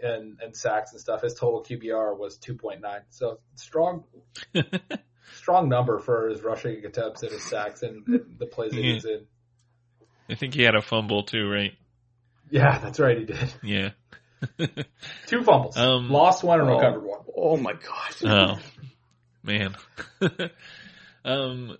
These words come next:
Speaker 2: we talked a bit about <clears throat> some of these rookie wide receivers early in the show. One guy we didn't mention was on the other side of this game. Brandon Ayuk had fourteen targets. Um, that obviously is, you know,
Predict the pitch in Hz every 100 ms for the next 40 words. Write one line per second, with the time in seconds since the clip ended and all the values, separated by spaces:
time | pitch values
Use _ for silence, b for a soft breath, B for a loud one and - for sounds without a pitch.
0 | _ 135 147 147 196 180 160 147 139 151
1 | 120 107 110 - 202 175 139 101 - 135
2 | 120 117 110 131 _ _ - 113 127 120
3 | 110 107 104 - 135 113 101 110 110 107
4 | 104 107 - 107 104 - - 123 131 113
5 | 110 117 120 110 123 104 101 - b b
6 | b - 104 104 131 135 123 104 104 104
7 | - 104 104 107 110 110 107 104 107 131
8 | - 110 101 - 107 - 107 - 101 101
9 | 98 - - _ _ _ _ _ _ -
10 | 101 101 95 98 - - - 113 117 117
11 | 127 113 131 110 - 110 107 101 98 117
12 | 107 - - - - - 50 -